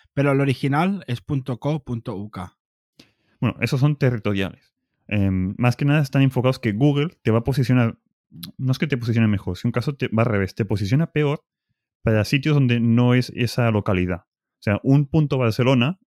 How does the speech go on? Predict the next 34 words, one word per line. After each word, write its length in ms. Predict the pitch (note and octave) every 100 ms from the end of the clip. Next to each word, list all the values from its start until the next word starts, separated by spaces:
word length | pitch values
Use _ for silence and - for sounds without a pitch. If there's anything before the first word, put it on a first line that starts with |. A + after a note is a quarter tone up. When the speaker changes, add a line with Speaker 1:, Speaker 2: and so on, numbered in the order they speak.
| _ _ _ A2+
Speaker 2:
va 60 | A#2+
a 20 |
costar 260 | C#3 C3 A#2
mucho 300 | A#2+ C#3 C3+
posicionarlo 680 | B2 G#2+ A2+ A2 A2+ C3+ -
en 520 | G#2 G2 F#2 F2+ - _ -
el 100 | A2
buscador 420 | G#2+ - G#2+ G#2+
de 80 | A2+
Inglaterra, 480 | G2+ F2 F#2+ F#2+ E2+
por 120 | -
ejemplo. 400 | - F#2 C2 - _ _ _ -
O 120 | G2+
al 60 |
revés, 420 | G2 G2+ A#2 - _ _ _ G2+
de 500 | G2 F#2 F2+ F2+ - -
uno 420 | A2+ A#2 A2+ A2
punto 280 | B2+ G#2+ G#2+
co 180 | A#2+ A2
punto 260 | A#2 A2
u 100 | A2
k 280 | A2 A#2+ C#3+ _ _ _ -
en 120 | G#2+
Barcelona 420 | G2 G#2+ G#2 A2+
seguramente, 540 | A#2 G#2+ G#2 G#2+ A#2 -
o 20 |
sea, 240 | F#2+ F#2+ _
alguien 220 | A2 A#2+ A#2+
buscando 420 | A2+ B2+ A2 A2
algo 160 | A#2
en 80 | A2+
Google 240 | B2 G#2+ G2
en 80 |
Barcelona 500 | F#2 F#2 A2+ A2+ A#2+